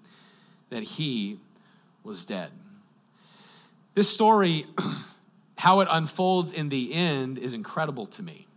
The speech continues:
And here's why. Who was the person that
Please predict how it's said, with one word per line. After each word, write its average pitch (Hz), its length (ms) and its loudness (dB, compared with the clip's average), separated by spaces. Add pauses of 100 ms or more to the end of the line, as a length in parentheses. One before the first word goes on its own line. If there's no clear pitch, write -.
(1300)
And 120 100 -4
here's 165 280 2
why. 160 380 2 (1400)
Who 254 260 4
was 208 180 4
the 170 80 -2
person 160 640 -2
that 135 280 -2